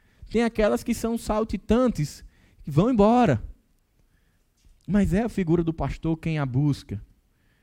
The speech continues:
É a figura do pastor que vai buscar aquela ovelha que se embrenhou no mato e se machucou. É o pastor daquela ovelha que vai buscar. Então Davi podia desfrutar da segurança de que o Deus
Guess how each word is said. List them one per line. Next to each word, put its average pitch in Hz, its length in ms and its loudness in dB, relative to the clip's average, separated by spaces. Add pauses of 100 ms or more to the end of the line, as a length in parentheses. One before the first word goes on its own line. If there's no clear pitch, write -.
(280)
É 196 100 4
a 226 80 4
figura 202 340 0
do 185 100 0
pastor 175 640 0 (240)
que - 100 -6
vai 175 200 2
buscar 175 320 -2
aquela 170 260 -2
ovelha 160 500 2
que 147 200 -8
se - 120 -12
embrenhou 165 520 2
no 165 100 0
mato 160 460 -2
e 156 40 -4
se - 140 -8
machucou. 160 840 2 (360)
É 247 220 2
o 220 80 4
pastor 180 580 0
daquela 208 680 2
ovelha 170 720 6 (340)
que - 100 -4
vai 131 220 -2
buscar. 101 480 -8 (800)
Então 208 180 -8
Davi 185 460 0
podia 170 340 -2
desfrutar 160 1120 0 (320)
da 160 220 4
segurança 170 800 0
de 131 100 -4
que 180 220 -4
o 165 80 0
Deus 180 840 4